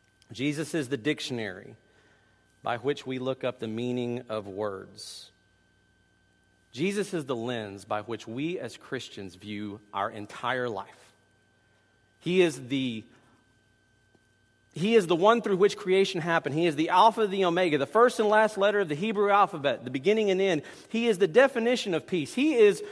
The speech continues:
shalom with skin on. And so if we want to understand shalom, we have to look at the life of Jesus. So five snapshots this morning that you'll see there on your outline.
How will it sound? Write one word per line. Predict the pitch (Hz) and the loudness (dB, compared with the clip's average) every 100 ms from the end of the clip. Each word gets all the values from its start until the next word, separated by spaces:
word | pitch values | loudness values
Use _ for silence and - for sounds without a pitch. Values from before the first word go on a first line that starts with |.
| - - | -16 -8
shalom | - 170 156 233 262 262 262 - - - | 0 2 4 4 6 4 2 -4 -18 -4
with | 143 | -2
skin | - - - - 202 | -2 -8 -8 -2 0
on. | 127 95 92 117 _ _ _ _ _ _ _ 1077 _ _ _ _ _ _ _ _ _ - | 0 -6 -14 -20 _ _ _ _ _ _ _ _ _ _ _ _ _ _ _ _ _ -6
And | 156 | 0
so | 226 226 | 4 4
if | 220 | 4
we | 226 | 2
want | 226 294 - | 4 4 4
to | 208 | 4
understand | 226 254 226 - 214 220 | 4 2 -2 0 0 0
shalom, | - 170 170 175 120 117 151 - - - | 0 0 2 2 2 -2 -8 -14 -20 -4
we | 175 | 0
have | 175 226 240 - | 2 4 4 2
to | 214 | 0
look | 190 202 - - | 2 0 -2 0
at | 160 160 | 0 2
the | |
life | 156 160 165 180 - - | 4 6 4 2 -6 -2
of | 147 127 | -2 -2
Jesus. | 123 101 98 - - - _ _ _ | -8 -10 -14 -20 -20 -20 _ _ _
So | - 160 | -2 2
five | 202 220 220 | 6 4 4
snapshots | 202 147 - 139 113 - | -2 -4 -4 -4 -4 -6
this | 110 - | -16 -10
morning | 110 113 110 | -8 -8 -8
that | 117 | -8
you'll | 120 | -8
see | 120 160 151 | -10 -8 -6
there | 131 135 | -4 -4
on | 135 123 127 | -4 -6 -6
your | 120 | -8
outline. | 107 104 95 101 110 | -8 -10 -12 -16 -18